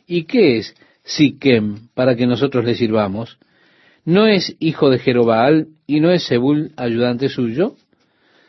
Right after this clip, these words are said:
Servid a los varones de Hamor, padre de Siquem. Pero, ¿por qué le hemos de servir a él?". En otras palabras,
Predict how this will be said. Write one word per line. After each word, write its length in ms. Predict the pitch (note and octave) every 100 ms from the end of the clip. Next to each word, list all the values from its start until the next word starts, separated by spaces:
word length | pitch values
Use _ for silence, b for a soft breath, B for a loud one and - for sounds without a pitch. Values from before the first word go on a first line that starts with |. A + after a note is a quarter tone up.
| _
Servid 600 | - D3 B2 A#2+ F3+ F3+ -
a 140 | - C3+
los 180 | B2+ A2
varones 420 | A#2 C#3+ D3 A2+
de 300 | A#2 A2+ G#2+ b b
Hamor, 640 | - A#2+ A#2+ D#3 C3 D#3 D#3+ b b _
padre 280 | D3 C#3+ C3
de 160 | A#2
Siquem. 540 | G#2+ A2 A2 G#2 F#2+ G2+
Pero, 440 | - C3 A2+ F#2+ E2+ _ _ _ _ _ -
¿por 300 | C3 A2 -
qué 200 | F#3+ A3
le 140 | D#3
hemos 180 | F3 C3
de 100 | A2+
servir 380 | A#2+ G#2 B2 A#2
a 100 | C#3
él?". 220 | F3 C4+ - _ _ _ _ _ _ _ _ _ _ _
En 120 | F3+
otras 200 | A3+ A3+
palabras, 580 | - B2 C#3+ F3 D#3+ -